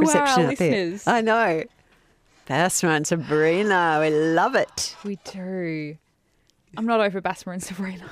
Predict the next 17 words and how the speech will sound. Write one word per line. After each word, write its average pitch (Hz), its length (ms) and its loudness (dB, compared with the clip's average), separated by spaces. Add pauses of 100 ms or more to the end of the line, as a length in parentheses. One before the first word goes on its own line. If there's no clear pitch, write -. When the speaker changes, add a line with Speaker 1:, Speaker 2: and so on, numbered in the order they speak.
(140)
Speaker 1:
<laughs> - 960 -8
I 294 220 0
need 247 80 -4
to 285 120 0
move 233 240 2
on, 190 280 0
but 170 120 -6
I 185 80 -2
can't. 196 560 -2 (1300)
Okay, 240 440 0 (380)
we 262 100 -6
have 285 180 -2
another 214 460 0
email 175 400 -6
from 185 260 -8
Hannah. 170 480 -4 (120)
Speaker 2:
Mm-hmm. 160 280 0